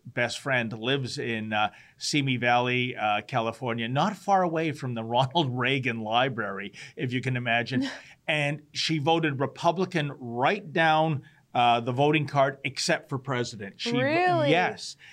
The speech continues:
Speaker 1: And she fits that demographic. Conversely, a demographic moving away from their traditional voting, uh, group, which is Democrats, is the, um,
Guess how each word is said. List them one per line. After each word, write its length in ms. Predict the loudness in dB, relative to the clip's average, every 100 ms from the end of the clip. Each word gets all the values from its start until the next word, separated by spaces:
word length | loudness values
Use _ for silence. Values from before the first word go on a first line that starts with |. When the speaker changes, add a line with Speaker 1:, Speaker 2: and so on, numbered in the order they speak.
| -8
Speaker 1:
And 160 | -2 0
she 280 | 2 2 2
fits 360 | 2 0 2
that 240 | 2 0 2
demographic. 480 | 0 0 0 0 -2 -20 -20 _ _ -10
Conversely, 880 | 0 2 4 2 0 -2 -4 -4 -8 _ _ _ -2
a 100 | 0
demographic 760 | 2 2 2 4 2 2 -4 0
moving 420 | 2 4 2 0
away 440 | -2 2 2 2
from 180 | 0 -4
their 120 | -2 -2
traditional 800 | -2 -2 -2 -4 -2 -2 -4 -10 _
voting, 520 | -6 -2 0 0 -4 -8
uh, 280 | -6 -6 -6 -10
group, 360 | -6 -4 -4 -10
which 240 | -12 -10
is 100 | -12
Democrats, 540 | -6 -4 -4 -6 -8 -8
is 300 | -6 -6 -6
the, 300 | -8 -6 -4
um, 140 | -6